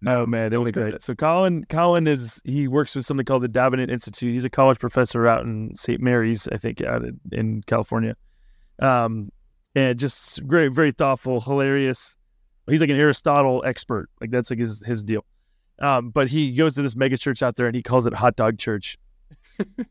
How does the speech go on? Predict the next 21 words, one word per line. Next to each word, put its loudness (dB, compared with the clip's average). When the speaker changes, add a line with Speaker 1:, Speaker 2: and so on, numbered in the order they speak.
Speaker 2:
It -2
just -4
kills -6
me. -4
So, 2
but 2
he 2
was, 0
him 2
and 0
Sam 2
were 2
going 4
back 2
and -4
forth, 2
and -4
he 2
just -6
basically 0
destroyed 0